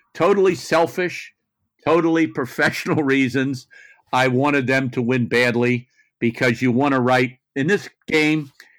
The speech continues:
you either gotta write about a team that's really, really good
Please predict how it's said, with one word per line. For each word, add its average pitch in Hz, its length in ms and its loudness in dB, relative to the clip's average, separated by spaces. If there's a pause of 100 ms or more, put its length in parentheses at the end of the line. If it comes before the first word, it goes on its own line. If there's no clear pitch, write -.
(140)
you 131 180 4
either 147 200 4
gotta 139 240 2
write 139 260 2
about 131 280 2
a 120 60 -2
team 131 320 -2
that's 110 200 -2
really, 135 320 2
really 123 280 2
good 180 440 2